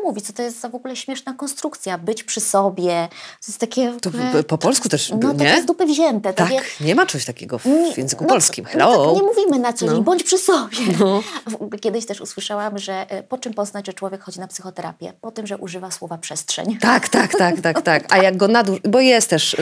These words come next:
Speaker 2: niektórzy trochę nadużywają i to jest takie
Speaker 1: No może i tak, ale bądź przy sobie to jest to
Speaker 2: No,
Speaker 1: samo.
Speaker 2: tak.
Speaker 1: I przez wiele lat, bo chodziłam siedem lat, nie rozumiałam tego, jak ona to do mnie mówiła. I dopiero po czasie, okej, to ja już rozumiem, o co chodzi być przy sobie.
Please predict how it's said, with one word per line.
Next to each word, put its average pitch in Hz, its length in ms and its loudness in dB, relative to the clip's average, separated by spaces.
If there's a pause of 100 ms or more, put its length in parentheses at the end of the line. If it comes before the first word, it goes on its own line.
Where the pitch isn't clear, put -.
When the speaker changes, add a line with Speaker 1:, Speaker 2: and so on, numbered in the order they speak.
(160)
Speaker 2:
niektórzy 190 280 0
trochę 202 200 -2
nadużywają 170 560 2
i 127 80 -2
to - 80 -2
jest 156 100 -6
takie 165 300 0 (120)
Speaker 1:
No 320 60 2
może 359 260 4
i 359 60 2
tak, 269 180 0
ale 262 120 2
bądź 294 240 2
przy 302 100 -10
sobie 294 240 -2
to 294 60 -6
jest 302 140 -10
to 330 80 -8
Speaker 2:
No, 359 180 -4
Speaker 1:
samo. 175 240 -2
Speaker 2:
tak. 156 140 -10 (200)
Speaker 1:
I 262 80 0
przez 240 200 -4
wiele 277 320 2
lat, 220 280 2
bo 196 100 -12
chodziłam 208 320 -4
siedem 202 360 -4
lat, 190 220 -4
nie 254 160 -2
rozumiałam 254 640 -4
tego, 170 360 -12
jak - 260 -14
ona 175 380 -8
to 180 80 -14
do 170 120 -10
mnie 170 160 -8
mówiła. 170 440 -10
I 196 80 -14
dopiero 202 400 -10
po 202 160 -14 (100)
czasie, 196 480 -10
okej, 226 720 -14
to - 120 -16
ja 196 40 -14
już 202 180 -16
rozumiem, 233 460 -10
o 233 100 -12
co 233 180 -10
chodzi 220 320 -12
być 226 260 -10
przy - 160 -10
sobie. 196 500 -6